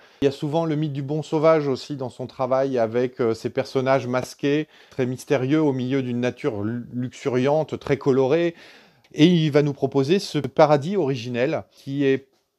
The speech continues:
pas sans évoquer pour moi la peinture d'Edwin Church, qui peignait,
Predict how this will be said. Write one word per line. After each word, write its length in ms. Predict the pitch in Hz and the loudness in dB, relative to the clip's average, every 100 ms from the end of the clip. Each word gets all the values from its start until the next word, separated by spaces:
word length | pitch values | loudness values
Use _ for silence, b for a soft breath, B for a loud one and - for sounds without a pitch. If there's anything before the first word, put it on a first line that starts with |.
| _ | _
pas 120 | 180 | 0
sans 320 | 165 165 143 139 | 0 -2 -2 0
évoquer 440 | 143 151 - 170 | 0 0 0 -2
pour 200 | - 139 | 0 -4
moi 220 | 147 160 | 0 2
la 140 | 156 139 | 2 2
peinture 320 | 139 135 135 | -2 -2 -2
d'Edwin 320 | 131 135 131 | 0 -2 -4
Church, 480 | - 143 156 - - b - | -2 -2 -2 -10 -18 b -20
qui 60 | |
peignait, 500 | 104 143 143 147 160 | -2 -2 0 -4 -6